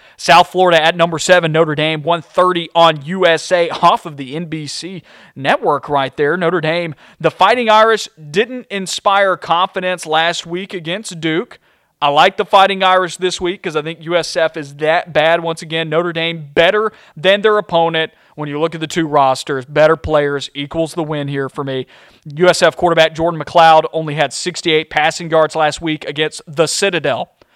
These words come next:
The Citadel. Electric rushing attack, over three hundred yards on the ground for U S F, but now they're running into a legitimate run defense at Notre Dame. Give me Notre Dame. Let's don't make this complicated. Number fourteen, U C F at Georgia Tech. Another pretty good football game, two thirty on A B C.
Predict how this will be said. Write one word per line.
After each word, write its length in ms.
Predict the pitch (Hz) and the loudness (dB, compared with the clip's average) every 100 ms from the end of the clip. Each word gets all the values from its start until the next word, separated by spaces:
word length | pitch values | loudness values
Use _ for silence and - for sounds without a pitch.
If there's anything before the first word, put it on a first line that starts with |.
| _ _ _ | _ _ _
The 240 | 139 139 | -12 -8
Citadel. 680 | 135 - 165 156 135 120 113 - _ - _ _ _ _ _ _ _ _ _ _ _ _ - | -4 -2 0 0 -2 -4 -6 -10 _ -20 _ _ _ _ _ _ _ _ _ _ _ _ -6
Electric 520 | 139 214 247 170 - | 2 2 2 -2 -4
rushing 360 | - 151 208 147 | 0 2 2 -2
attack, 400 | 127 135 120 139 _ | -8 -6 -6 -8 _
over 180 | - 151 | -8 -8
three 180 | 147 165 | -6 -4
hundred 220 | 165 147 | -4 -4
yards 240 | 285 165 156 | 0 0 -2
on 80 | |
the 60 | 131 | -8
ground 280 | 131 170 190 | -4 -2 -2
for 80 | 147 | -4
U 160 | 139 | -2
S 180 | 131 - | -2 -2
F, 260 | 147 131 - | -2 -2 -4
but 100 | 139 | 0
now 120 | 175 | 0
they're 120 | 170 | 0
running 240 | 160 160 | -2 -4
into 240 | 156 151 151 | -8 -6 -6
a 20 | |
legitimate 920 | 135 139 143 131 - 185 160 127 - - _ _ | -6 -8 -12 -10 2 2 2 -4 -10 -20 _ _
run 240 | 147 160 | 0 0
defense 340 | 151 147 147 139 | 0 -6 -6 -6
at 120 | 143 | -4
Notre 200 | 147 143 | -4 -6
Dame. 240 | 143 139 127 _ _ | -6 -8 -10 _ _
Give 120 | 151 156 | -8 -4
me 80 | 156 | -2
Notre 180 | 151 | -4
Dame. 240 | 143 139 135 | -4 -8 -10
Let's 160 | 131 | -10
don't 120 | - 139 | -8 -8
make 140 | 127 | -8
this 120 | 139 | -10
complicated. 640 | - 139 123 143 131 120 - - _ - | -6 -4 -4 -8 -8 -10 -12 -20 _ -4
Number 100 | 165 | -4
fourteen, 460 | - 180 - 175 | 0 0 0 -6
U 100 | 156 | -6
C 260 | 165 - 156 | -8 -4 2
F 180 | 160 160 | 2 4
at 160 | 160 151 | 0 0
Georgia 320 | 165 160 147 | -4 -4 -4
Tech. 240 | 175 180 | 0 0
Another 180 | 170 214 | 2 0
pretty 220 | - 180 | 0 -2
good 160 | 170 160 | -2 -2
football 320 | 175 170 156 | -2 2 2
game, 260 | 156 165 170 | 2 -4 -6
two 160 | 196 | -10
thirty 320 | - 185 170 | -4 -4 -2
on 140 | 165 156 | -2 -2
A 140 | 160 | -4
B 140 | 165 160 | -6 -10
C. 320 | - 180 | -12 -10